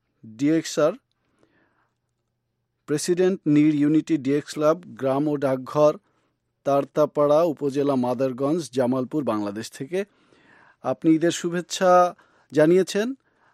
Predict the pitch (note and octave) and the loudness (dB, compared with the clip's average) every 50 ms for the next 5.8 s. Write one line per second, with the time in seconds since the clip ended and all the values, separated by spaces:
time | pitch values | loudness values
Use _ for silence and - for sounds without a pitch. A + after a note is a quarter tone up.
0 | _ _ _ _ _ _ _ - D3+ D3+ D#3 - F3 E3+ F3 D#3+ - - F3 E3+ | _ _ _ _ _ _ _ -6 -4 -4 -2 0 2 2 2 0 -2 -4 -6 -6
1 | D3 - F3+ F3+ F3+ F#3 G3 G3 - - D#3+ D#3+ D#3+ D#3 D#3 D#3 D#3 - - C3+ | -6 -8 -8 -8 -6 -6 -8 -10 -6 -2 2 4 4 6 4 4 2 -2 -6 -6
2 | C#3+ - - - F3 F3 F#3+ F#3 E3 C#3+ D3+ D#3 - - - F3+ E3 D#3 E3 D#3+ | -6 -6 -4 -2 0 0 0 0 0 0 -2 -4 -4 -6 -8 -6 -4 -4 -2 0
3 | E3+ F3+ F3 F3 E3+ - _ - D3 D3 D#3 D3+ D3 E3 E3+ - - - - - | 2 2 2 2 0 -4 _ -4 -2 -2 -2 -2 -2 -2 -2 -2 -4 -8 -8 -2
4 | - D#3+ D3+ C#3+ D#3+ D#3+ D#3 - E3+ D#3+ D3+ - - E3+ E3 D#3+ D3+ - - E3+ | 0 2 2 2 2 0 0 0 0 0 0 -2 -2 -4 -4 -4 -2 -2 -2 -2
5 | F3 E3 - - - C#3 B2 A#2+ A2 G#2+ F#2 G2+ F#2+ F2 - | -2 -2 -2 -2 -4 -2 -2 -2 -4 -6 -6 -8 -10 -12 -14